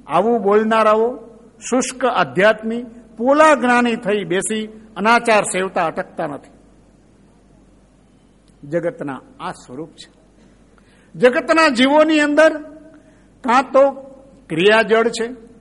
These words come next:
કાં તો શુષ્ક જ્ઞાની છે. આવા જગતના જીવોની ક્રિયાજળ અને શુષ્ક જ્ઞાની, ભગવાન સાતસો અઢારમાં પત્રમાં કહે છે કે બંને ભૂલ્યા છે અને તે પરમાર્થ પામવાની વાંછા રાખે છે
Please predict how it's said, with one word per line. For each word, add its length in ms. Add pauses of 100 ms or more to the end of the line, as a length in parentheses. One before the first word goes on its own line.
(1160)
કાં 200
તો 280 (340)
શુષ્ક 500
જ્ઞાની 460
છે. 240 (680)
આવા 320
જગતના 560
જીવોની 560 (1000)
ક્રિયાજળ 680 (120)
અને 220
શુષ્ક 480
જ્ઞાની, 540 (320)
ભગવાન 420
સાતસો 420
અઢારમાં 440
પત્રમાં 400
કહે 220
છે 240 (240)
કે 120
બંને 400
ભૂલ્યા 420
છે 160 (440)
અને 180
તે 200
પરમાર્થ 640
પામવાની 520
વાંછા 440
રાખે 320
છે 240